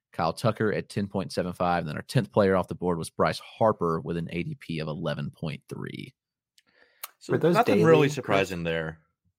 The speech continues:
Speaker 2: Oh, go ahead.
Speaker 3: Were they daily or weekly?
Speaker 1: Uh, it's for weekly, yes.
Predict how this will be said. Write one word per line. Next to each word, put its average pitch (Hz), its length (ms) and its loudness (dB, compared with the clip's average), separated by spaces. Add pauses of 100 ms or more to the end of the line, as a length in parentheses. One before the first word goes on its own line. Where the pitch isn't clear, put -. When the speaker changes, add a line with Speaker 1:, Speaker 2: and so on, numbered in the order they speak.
(520)
Speaker 2:
Oh, 90 80 -8
go 87 100 -6
ahead. 82 220 -4 (340)
Speaker 3:
Were 127 120 4
they 127 120 6
daily 107 500 -2
or - 140 -6
weekly? 80 460 -10 (420)
Speaker 1:
Uh, 92 140 6
it's 87 80 4
for 107 120 2
weekly, - 400 -4
yes. - 340 -6